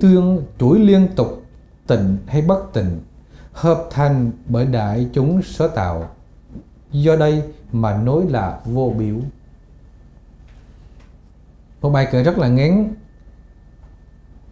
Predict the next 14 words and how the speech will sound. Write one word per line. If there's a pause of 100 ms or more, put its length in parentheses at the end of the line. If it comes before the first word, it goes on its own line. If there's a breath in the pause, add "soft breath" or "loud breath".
(200)
Trong
loạn
tâm, (720)
nó (100)
có
vô
biểu. (920 soft breath)
Trong,
hoặc
trong
cũng
vô
tâm. (1300 soft breath)
Chuỗi